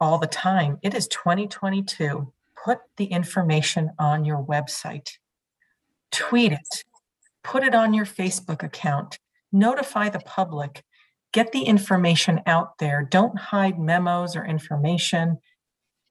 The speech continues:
Put it out for public consumption so it makes it very hard for anyone to come in and mess with a good decision.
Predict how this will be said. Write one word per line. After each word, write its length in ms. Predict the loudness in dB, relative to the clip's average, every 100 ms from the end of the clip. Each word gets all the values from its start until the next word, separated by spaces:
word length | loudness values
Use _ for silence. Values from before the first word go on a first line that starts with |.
| _
Put 200 | -6 -4
it 120 | -2
out 220 | 2 2 0
for 120 | -8
public 380 | -2 0 0 -2
consumption 840 | -4 0 0 0 -2 -2 -2 -4 _ -20 -20 -20
so 260 | -4 0 2
it 140 | 2
makes 260 | 0 0 -2
it 120 | -6 -2
very 340 | 0 0 0
hard 500 | -2 -2 0 0 -4 -12 _ _
for 220 | -8 -2
anyone 480 | 2 2 2 0 -2
to 100 | -4
come 400 | -10 -4 -4 -2
in 340 | 0 0 0 -4 _ _
and 200 | -2 0
mess 300 | 0 -2 -6 -8
with 80 |
a 80 | -8
good 320 | -6 -4 -4
decision. 680 | -4 -4 -2 -4 -4 -6 -8